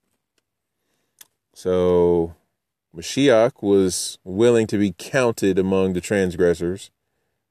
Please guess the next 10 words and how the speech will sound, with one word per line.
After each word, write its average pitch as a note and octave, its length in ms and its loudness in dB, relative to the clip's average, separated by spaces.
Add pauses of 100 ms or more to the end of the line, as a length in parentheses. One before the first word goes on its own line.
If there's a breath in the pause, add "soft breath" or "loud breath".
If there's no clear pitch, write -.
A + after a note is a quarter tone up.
(340)
be G#2+ 220 0
crucified A2+ 640 2
in G#2+ 100 2
the G2+ 80 0
middle G#2+ 380 4
of F#2 180 -2
two B2+ 380 0
people G#2+ 540 0
who G2+ 180 0
were F#2 300 2